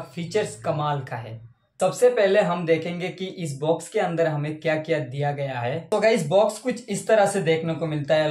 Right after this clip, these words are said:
Noise का logo दिया गया है, इसके अलावा तीन features ऊपर दिया गया है,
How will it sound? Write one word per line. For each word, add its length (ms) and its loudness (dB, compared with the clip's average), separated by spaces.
Noise 480 -2
का 640 6
logo 340 2
दिया 280 4
गया 240 4
है, 180 0
इसके 300 -4
अलावा 380 2
तीन 280 -4
features 420 -2
ऊपर 280 -6
दिया 220 -2
गया 180 0
है, 180 0